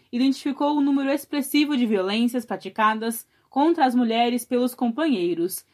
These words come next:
de forma reincidente. A partir deste cenário, a regional promoveu ações de integração entre atenção e vigilância nos municípios, dando protagonismo às equipes para a atuação em rede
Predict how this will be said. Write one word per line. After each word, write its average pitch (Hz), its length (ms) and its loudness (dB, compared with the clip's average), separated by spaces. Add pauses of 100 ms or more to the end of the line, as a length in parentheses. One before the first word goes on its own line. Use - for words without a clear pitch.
(140)
de 233 120 0
forma 233 380 2
reincidente. 214 1040 -4 (220)
A 185 80 -6
partir 214 500 0
deste 196 300 -4
cenário, 208 680 0 (260)
a 233 80 0
regional 254 460 6
promoveu 269 460 0
ações 269 380 2
de 262 80 2
integração 247 840 0
entre 269 300 2
atenção 208 480 -2
e 202 40 2
vigilância 208 640 -2
nos 208 160 -2
municípios, 196 880 -2 (280)
dando 262 240 2
protagonismo 233 760 -2
às 262 200 2
equipes 233 500 -4
para 226 220 0
a - 20 4
atuação 208 500 -4
em 185 80 -6
rede 220 540 -2